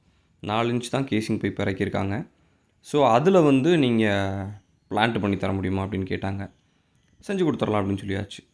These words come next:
இதை விட ஹைலைட் என்னன்னு பார்த்தீங்கன்னா, இந்த நாலு இன்ச் போர்ல மூணு இன்ச் தண்ணி எடுக்கணும். இந்த மோட்டரோட மவுத் வந்து மூணு இன்ச்சு, அதை ரெண்டரையா கன்வெர்ட் பண்ணி எடுத்திருக்கோம்.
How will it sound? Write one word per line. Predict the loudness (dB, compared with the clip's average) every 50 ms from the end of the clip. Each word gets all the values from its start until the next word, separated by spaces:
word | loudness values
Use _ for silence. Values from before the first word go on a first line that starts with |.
| _ _ _ _ _ _ _ _
இதை | -6 0 2 2
விட | 4 4 4
ஹைலைட் | 6 6 8 8 8 6 6
என்னன்னு | 4 4 4 4 2 2
பார்த்தீங்கன்னா, | 2 2 0 0 0 0 -2 -4 -8 -16 -20 -20 -20 -20 -20 -20 -20 -16 -10
இந்த | -4 -2 0
நாலு | 2 4 6 6 6 6 6
இன்ச் | 4 4 2 0
போர்ல | 2 2 4 4 4 4 2 2 2
மூணு | 2 4 6 6 6 6 6 6
இன்ச் | 4 4 2 2
தண்ணி | 2 2 4 4 2
எடுக்கணும். | 2 2 0 -2 -4 -6 -8 -14 -20 -20 -20 -20 -20 -20 -20 -20 -20 -20 -20 -20 -20 -20 -20 -20 -20 -20 -20 -20 -20 -10 -4
இந்த | -2 0 2 2
மோட்டரோட | 2 4 6 6
மவுத் | 8 8 8 8 6
வந்து | 6 4 6 6
மூணு | 4 4 4 2 2
இன்ச்சு, | 0 0 0 -2 -4 -4 -4 -10 _ _ _ _ -4
அதை | 0 2 2 4
ரெண்டரையா | 4 4 4 6 4 4 4
கன்வெர்ட் | 4 2 2 2 0 0
பண்ணி | 0 0 2 2
எடுத்திருக்கோம். | 0 -2 -2 -4 -4 -4 -6 -8